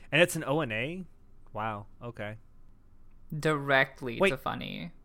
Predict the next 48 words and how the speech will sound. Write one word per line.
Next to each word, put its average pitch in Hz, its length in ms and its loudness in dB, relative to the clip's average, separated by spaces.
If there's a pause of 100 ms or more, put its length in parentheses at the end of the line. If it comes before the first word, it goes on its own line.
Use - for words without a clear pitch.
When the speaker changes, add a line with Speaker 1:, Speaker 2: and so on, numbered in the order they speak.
(380)
Speaker 2:
They're 147 160 0
Speaker 1:
Has 143 100 0
it 143 40 0
Speaker 2:
sending 143 220 2
Speaker 1:
already 170 180 0
Speaker 2:
the 143 80 -4
goods 143 220 2
Speaker 1:
started 139 140 -2
airing? 143 140 0
Speaker 2:
directly 127 280 -2
Speaker 1:
'Cause 156 140 0
Speaker 2:
to 190 60 0
Speaker 1:
it 180 40 2
says 151 80 0
Speaker 2:
Funny. 156 120 0
Speaker 1:
episode 175 340 0
two. 107 440 -4 (1120)
Speaker 2:
Hmm? 185 200 -2 (600)
Speaker 1:
I 135 60 -2
think, 240 260 -2
I 143 80 0
think 294 140 -2
this - 100 -6
has 139 120 -2
actually 120 320 2
already 120 280 0
started 113 320 -2
airing, 120 360 -4
even 110 200 -6
though 120 100 -2
this 120 180 -4
is 120 140 -6
listed 120 240 -4
as 113 120 -2
a 107 60 -6
fall 110 360 0
anime. 101 440 -6 (520)
Weird. 127 300 -6 (440)
'Cause 160 140 2
it 160 40 -2
says 180 280 2
episode 160 420 0
two 180 240 -4
coming 131 320 -2
out 131 140 2
in 120 80 -8
six - 260 -6
days. 104 520 -6